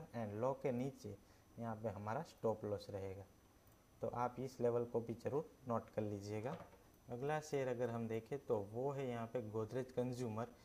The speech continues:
यहाँ पे भी हमें moving average rising होता हुआ दिख रहा है and share price ने यहाँ पे काफ़ी बड़ा price rejection भी दिखा दिया है। तो अब wait करना होगा हमें Monday का, यहाँ पे कुछ अच्छी green candle बने।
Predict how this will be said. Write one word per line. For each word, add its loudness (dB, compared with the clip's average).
यहाँ 0
पे 6
भी 2
हमें 0
moving -2
average 0
rising -2
होता 0
हुआ 4
दिख -6
रहा 2
है -4
and 0
share 2
price 4
ने 0
यहाँ 0
पे 0
काफ़ी 0
बड़ा 4
price 4
rejection -2
भी -2
दिखा 0
दिया -2
है। -6
तो 2
अब 4
wait 4
करना 2
होगा 2
हमें -2
Monday 0
का, -2
यहाँ 0
पे -2
कुछ 0
अच्छी 0
green 0
candle 0
बने। 0